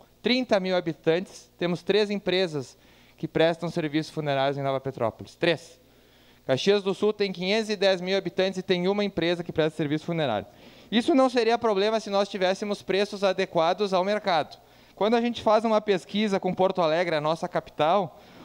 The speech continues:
o mesmo serviço, o mesmo serviço, senhores vereadores, pra uma pe-, pra um enterro de uma pessoa com sessenta quilos, aqui em Caxias do Sul, o preço é de seis mil reais. Em Porto Alegre,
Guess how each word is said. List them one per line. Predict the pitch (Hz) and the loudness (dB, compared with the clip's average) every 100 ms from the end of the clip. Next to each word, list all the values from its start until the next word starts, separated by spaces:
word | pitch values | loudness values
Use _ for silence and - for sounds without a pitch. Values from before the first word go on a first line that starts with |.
| - | -4
o | 175 | 0
mesmo | 185 226 254 247 | 4 4 4 0
serviço, | 226 214 170 196 214 - 127 92 - _ _ | -2 -2 -2 -2 -2 -2 -4 -4 -12 _ _
o | 123 | -8
mesmo | 139 175 214 214 | -2 0 0 -2
serviço, | - 202 170 185 - | -2 -2 0 -4 -4
senhores | 160 151 139 | -4 -2 0
vereadores, | 139 135 127 117 101 - - - | 0 0 0 -2 -6 -14 -20 -6
pra | 147 | 0
uma | 156 | 0
pe-, | 156 170 | 0 -2
pra | - 165 | -2 -2
um | 170 | -2
enterro | 156 175 196 | 0 2 2
de | 175 | 0
uma | 165 | -2
pessoa | 165 160 180 185 | -2 -2 -4 -4
com | 180 | -4
sessenta | - 156 - 208 220 214 | -4 -4 -2 -2 0 -4
quilos, | 175 180 220 240 - _ _ _ _ _ _ _ _ _ - | -2 0 0 -2 -8 _ _ _ _ _ _ _ _ _ -2
aqui | 160 - 214 | -2 0 0
em | 233 | 2
Caxias | 208 - 214 | 2 2 0
do | 202 | 0
Sul, | - 208 226 247 170 | -2 0 2 2 0
o | |
preço | - 185 214 214 | 0 2 2 2
é | 202 | 0
de | 190 | -2
seis | - 214 240 220 | 0 2 2 2
mil | 208 208 | 2 2
reais. | 190 139 120 104 - _ _ - - | 2 0 0 -4 -16 _ _ -20 -8
Em | 156 | -2
Porto | 180 196 208 | 4 4 4
Alegre, | 180 175 202 208 214 | 2 4 2 4 2